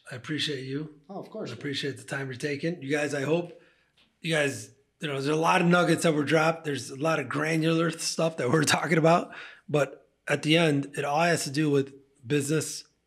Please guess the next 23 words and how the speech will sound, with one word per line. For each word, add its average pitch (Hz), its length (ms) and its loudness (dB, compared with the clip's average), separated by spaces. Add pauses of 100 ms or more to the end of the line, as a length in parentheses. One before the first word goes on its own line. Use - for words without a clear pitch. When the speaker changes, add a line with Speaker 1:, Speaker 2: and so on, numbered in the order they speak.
(220)
Speaker 1:
ownership, 143 680 -2 (560)
being 156 180 2
an 147 80 2
entrepreneur, 127 680 -2 (460)
uh, 123 260 -6 (480)
in 214 100 -4
the 190 80 -4
service 196 360 0
industry, 117 340 -6
right? 135 300 -2
Like, 135 180 -6
again, 143 460 -2 (260)
what 139 180 -6
Cleaning 175 280 2
the 156 60 2
Cocktails 151 480 -2
is 123 120 -6
about 135 420 0
is 123 160 -4
empowering 135 460 -4
the 120 80 -4
service 151 380 -2
industry 120 520 -4